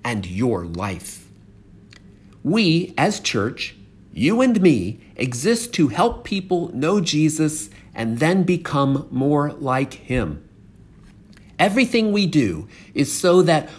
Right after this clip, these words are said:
we will know Jesus in a more personal way. Everything we do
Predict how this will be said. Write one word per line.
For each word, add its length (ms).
we 180
will 200
know 240
Jesus 500
in 160
a 80
more 240
personal 760
way. 560
Everything 720
we 140
do 540